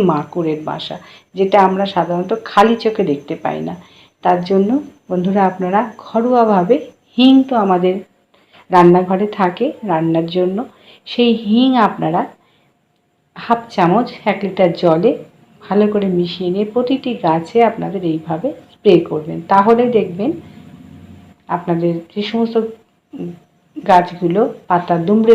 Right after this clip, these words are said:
মুচড়ে আছে সেটা কিন্তু ঠিকঠাক হয়ে যাবে। তারপর আসি পাতা হলুদ হয়ে যাচ্ছে। গাছের পাতা হলুদ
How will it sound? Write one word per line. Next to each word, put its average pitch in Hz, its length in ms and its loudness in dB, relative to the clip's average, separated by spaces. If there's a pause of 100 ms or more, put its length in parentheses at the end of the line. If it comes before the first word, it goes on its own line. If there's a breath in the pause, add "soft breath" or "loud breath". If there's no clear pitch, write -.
মুচড়ে 175 340 -4
আছে 160 260 -6
সেটা 160 320 -6
কিন্তু 160 380 -8 (580)
ঠিকঠাক 196 560 -4
হয়ে 147 240 -4
যাবে। - 280 -10 (600 loud breath)
তারপর 233 360 2
আসি 247 260 0 (120)
পাতা 180 300 4
হলুদ 160 360 -2
হয়ে 165 180 -4
যাচ্ছে। 170 240 -8 (140)
গাছের 226 440 2
পাতা 247 300 2
হলুদ 233 280 2